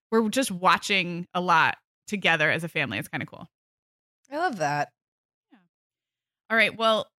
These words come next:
Speaker 1: is, has anything this summer been harder than you expected it would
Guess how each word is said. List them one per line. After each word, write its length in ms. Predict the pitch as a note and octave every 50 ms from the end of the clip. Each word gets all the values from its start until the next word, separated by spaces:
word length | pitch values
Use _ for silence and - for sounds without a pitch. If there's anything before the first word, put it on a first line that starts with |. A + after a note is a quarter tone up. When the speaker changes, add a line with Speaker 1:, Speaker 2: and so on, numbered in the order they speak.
| _ _ -
Speaker 1:
is, 200 | - B3 - - _ _ -
has 200 | G3+ A#3 B3+ A#3
anything 500 | A#3 B3 C4+ D4+ F4 - F#4+ F4 D#4 C#4+
this 160 | B3 A#3 -
summer 320 | - - G#3+ G#3+ G#3 G3+
been 500 | G3 F#3+ F#3 E3+ E3+ E3+ E3+ E3 F3 F3+ - _ _ _ _ _ _ _ -
harder 380 | G3 F#3+ F#3 G3 G#3 A3+ A#3 B3
than 180 | B3 B3+ B3
you 100 | A#3+ A#3 A3+
expected 720 | A3 - - - - - - G3 F#3+ - _ - F#3 F3
it 100 | F3 -
would 180 | - F3+ F3